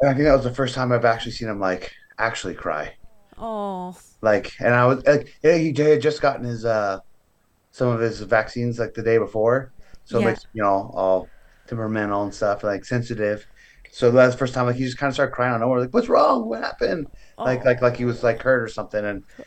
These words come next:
Speaker 1: you know,
Speaker 2: Oh.
Speaker 1: it's so funny when, uh, they cry and they give you that little lip and you're like, "Oh, I wanna help you. I don't know how to help you. What, what happened?"
Speaker 2: That's okay. I have a big baby here. This is Carlos, an Italian Mastiff who needs to be on camera at all times. Sit down, please.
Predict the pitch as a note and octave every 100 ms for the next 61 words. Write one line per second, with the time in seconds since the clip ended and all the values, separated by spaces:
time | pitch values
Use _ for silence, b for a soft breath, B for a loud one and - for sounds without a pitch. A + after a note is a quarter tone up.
0 | B - - G#3 A2+ A2+ A2 - B2 A#2
1 | A2+ A2 G#2+ G2+ G2 - - b b b
2 | - _ _ A#2 A#2+ A2+ G#2+ A2 G#2+ A2
3 | A2 F#2 A#2+ A2 A2+ A2 A2 A#2 G#2 G#2+
4 | G#2+ A#2+ - B3+ A#3 A3+ A3 b - G#3
5 | A3 G3+ A3 A3 G#3+ G3 G#3+ G3 G3 G3
6 | G3+ G3 E3+ E3+ - F3+ F3+ F3+ D#3+ E3+
7 | - _ _ _ _ _ - b b b
8 | b b b b - E3+ E3+ D#3+ D#3+ E3+
9 | E3 D3 D3+ D3 C#3+ C#3 - C3+ C3 C3+
10 | D#3 - D3 C3+ C3+ G#3 - F3 D#3 D3
11 | D#3 D3 C3+ D#3 - A3 - F#3+ D#3+ D#3
12 | D#3+ E3 F3 - E3 D#3+ - F3+ F3 -
13 | D#3+ D#3+ D3+ C#3 D3 D3+ D#3+ B3 - -
14 | F3+ E3 D3 - C#3+ C#3+